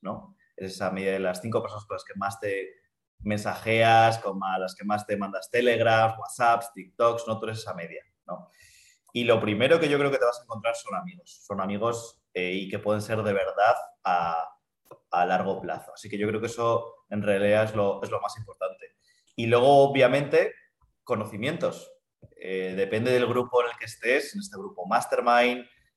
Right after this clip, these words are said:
en, en este grupo, normalmente esos grupos tienen un, una cosa en común, ¿no? Por ejemplo, tú ya sabes, tú usas tu mandato, vamos en relación a ley de atracción, hay grupos de marketing digital, de freelancers, entonces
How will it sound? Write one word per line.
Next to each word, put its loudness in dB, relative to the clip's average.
en, -2
en -10
este -2
grupo, 2
normalmente 4
esos -8
grupos -2
tienen -4
un, -14
una 0
cosa -6
en -4
común, -4
¿no? 0
Por 2
ejemplo, -2
tú -4
ya 2
sabes, -2
tú -18
usas -20
tu -20
mandato, 2
vamos -2
en -16
relación -6
a 2
ley 4
de 4
atracción, 4
hay 8
grupos -2
de -6
marketing -4
digital, 4
de -2
freelancers, 0
entonces -6